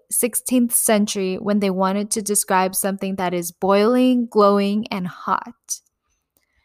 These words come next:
An example sentence that would be used today is, "He seized every opportunity to express his opinions in fervid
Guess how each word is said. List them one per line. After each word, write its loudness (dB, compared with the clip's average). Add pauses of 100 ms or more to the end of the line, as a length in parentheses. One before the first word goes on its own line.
(260)
An 2
example 2
sentence -2
that 0
would 0
be -4
used -4
today -4
is, -4 (560)
"He -2
seized 0 (100)
every -2 (180)
opportunity -2
to -6
express -2
his -2
opinions -2
in -6
fervid -2